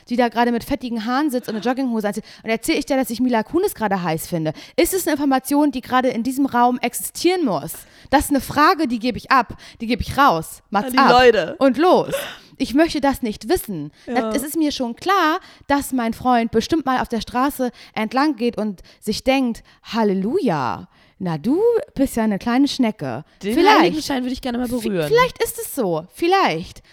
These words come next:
Speaker 1: Aber vielleicht möchte ich es nicht wissen. Ich möchte das nicht wissen, weil ich damit nichts anfangen kann. Weil natürlich diese Information mir nicht gut tut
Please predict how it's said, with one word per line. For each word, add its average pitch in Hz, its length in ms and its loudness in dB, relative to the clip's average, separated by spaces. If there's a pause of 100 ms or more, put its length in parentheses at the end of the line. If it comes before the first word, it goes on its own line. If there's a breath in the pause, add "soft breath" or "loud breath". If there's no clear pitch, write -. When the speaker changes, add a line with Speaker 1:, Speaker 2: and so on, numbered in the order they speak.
Speaker 1:
Aber 226 180 0
vielleicht 254 260 0
möchte 262 180 -8
ich 208 60 -12
es - 60 -18
nicht - 160 -14
wissen. - 360 -14 (560)
Ich 233 100 -4
möchte 285 240 2
das 254 160 -4
nicht 233 200 -10
wissen, 180 320 -4 (200 soft breath)
weil 196 160 0
ich - 80 -4
damit 254 220 -4
nichts - 200 -10
anfangen 226 340 -4
kann. 156 240 -10 (200 soft breath)
Weil 226 120 -2
natürlich 330 560 -2
diese 254 160 -4
Information 262 640 -4
mir 269 160 0
nicht 262 260 -6
gut 453 200 -4
tut 202 220 -8